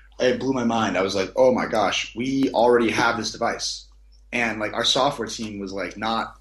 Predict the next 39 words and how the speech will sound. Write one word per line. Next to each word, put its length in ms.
up 160
to 80
par 320
yet, 240
but 100
our 100
hardware 400
was 140
done. 420
And 80
I 60
was 140
like, 220
"We've 140
been 100
trying 320
to, 80
like, 300
we've 120
been 100
holding 320
back 320
on 160
selling 300
our 100
product 380
for 80
months 400
because 320
we 60
didn't 200
have 440
any, 440
um, 500
software 440
ready 300
to, 200
like, 200
automate 560